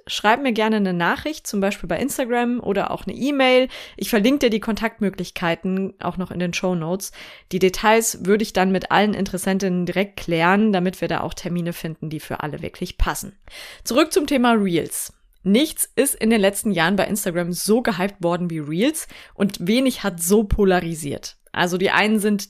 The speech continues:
direkt vor die Kamera gesprungen quasi, sind da rumgesprungen, sind viral gegangen, haben zigtausend Accounts erreicht und auch viele Follower dazu gewonnen. Die anderen waren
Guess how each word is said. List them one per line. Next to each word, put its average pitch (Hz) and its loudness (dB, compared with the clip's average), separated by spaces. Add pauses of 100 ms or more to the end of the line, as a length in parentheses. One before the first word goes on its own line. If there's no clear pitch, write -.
(120)
direkt 262 2
vor 226 4
die 208 0
Kamera 202 2
gesprungen 170 -4
quasi, 156 -2 (300)
sind 240 0
da 262 6
rumgesprungen, 202 2
sind 214 2
viral 190 4
gegangen, 175 2
haben 202 0
zigtausend 202 -2
Accounts 185 -2
erreicht - -2 (320)
und 196 0
auch 190 0
viele 285 0
Follower 233 -2
dazu - -8
gewonnen. 170 -4 (760)
Die 226 0
anderen 277 0
waren 220 2